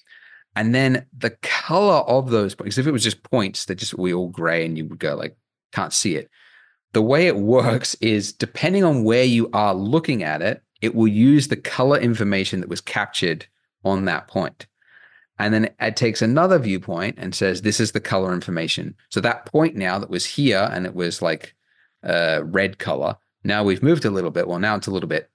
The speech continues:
orange, right? So that point has now changed. And the way,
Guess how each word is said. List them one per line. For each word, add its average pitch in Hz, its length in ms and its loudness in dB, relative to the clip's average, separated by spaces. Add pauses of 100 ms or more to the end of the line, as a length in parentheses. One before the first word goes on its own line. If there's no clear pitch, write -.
(160)
orange, 107 480 0
right? 92 220 0
So - 140 0
that 107 280 0
point 139 360 0
has 98 140 -4
now 92 180 -2
changed. 101 460 -2 (600)
And 110 180 0
the 113 60 4
way, 156 560 2